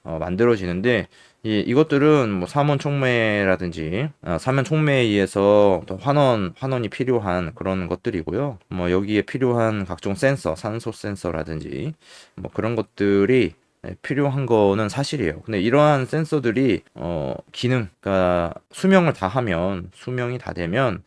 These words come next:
이런 물질을 걸러주지 못합니다. 그래서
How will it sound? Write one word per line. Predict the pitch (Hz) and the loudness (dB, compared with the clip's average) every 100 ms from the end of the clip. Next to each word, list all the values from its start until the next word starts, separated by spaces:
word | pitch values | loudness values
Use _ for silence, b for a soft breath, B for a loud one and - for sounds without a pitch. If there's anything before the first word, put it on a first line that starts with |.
| - | -8
이런 | 101 | -4
물질을 | 101 87 98 98 | -4 -2 -4 -2
걸러주지 | 92 98 120 113 104 107 101 | 2 6 8 8 6 0 -6
못합니다. | 90 90 - 143 117 80 87 | -4 -6 -4 -4 -2 -6 -10
그래서 | - 98 117 123 117 87 | -6 -2 0 2 0 0